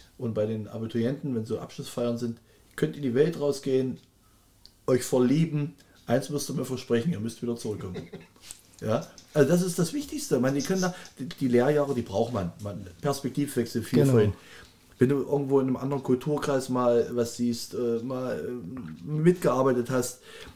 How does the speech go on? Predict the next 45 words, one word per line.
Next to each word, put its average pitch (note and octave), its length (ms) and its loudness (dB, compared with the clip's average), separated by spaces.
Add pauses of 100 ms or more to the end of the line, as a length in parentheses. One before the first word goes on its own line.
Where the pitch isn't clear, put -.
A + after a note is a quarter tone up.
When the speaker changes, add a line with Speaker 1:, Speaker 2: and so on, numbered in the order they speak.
(140)
Speaker 1:
da A2+ 240 6
sieht C3+ 220 -8
man C#3+ 120 0
da, D3 280 -2 (120)
wie C3 160 0
wir D3 80 0
das D#3+ 200 0
machen. C#3 240 0
Man A#2+ 140 4
denkt C#3 200 0
immer, D3 140 -2
das C3+ 100 -2
ist C3+ 80 -6
alles C3+ 240 -2
richtig. C#3 400 -4 (880)
Ja, D3+ 300 -6
aber A#2 200 -2
wenn B2+ 120 -2
man's C3+ 140 -4
mal C3 100 -4
anders C3+ 320 -2
sieht, F3 160 -2
sagt D#3+ 140 -4
man, E3+ 200 -2 (220)
„Die - 80 -8
anderen, B2 340 -2 (480)
die A#2+ 60 -4
denken A2 240 0
ja A#2 60 -2
auch G3+ 100 -4
nicht C#4 80 -8
falsch.“ - 380 -6 (360)
Also, C#3 200 4 (520)
das B2+ 220 -10
ist, - 320 -6
äh, C#3 480 2
ich C#3+ 100 -8
glaube, D3+ 200 0
das D#3+ 80 -8
ist D#3+ 80 -6
auch D3 100 -6
für - 180 -12
die C#3+ 80 -6
Philosophie C#3 600 -4
wichtig. E3 340 -4